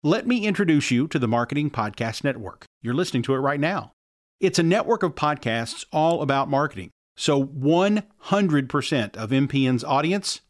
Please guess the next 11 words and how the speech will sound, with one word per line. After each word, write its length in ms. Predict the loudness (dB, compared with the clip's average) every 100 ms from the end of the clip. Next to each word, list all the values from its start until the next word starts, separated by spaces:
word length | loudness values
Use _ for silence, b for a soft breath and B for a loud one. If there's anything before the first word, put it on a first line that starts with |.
| -8
are 120 | -4
marketers. 560 | -2 -2 -6 -12 -14 -16 _ _ _ _ _
Reach 300 | -2 0 0
them 160 | 0 2
by 160 | 0
advertising 640 | 0 -2 -2 0 0 0 0
on 60 |
the 60 | 0
Marketing 380 | 0 0 -2 -2
Podcast 540 | -2 -2 -2 -4 -4
Network. 420 | -6 -6 -12 -12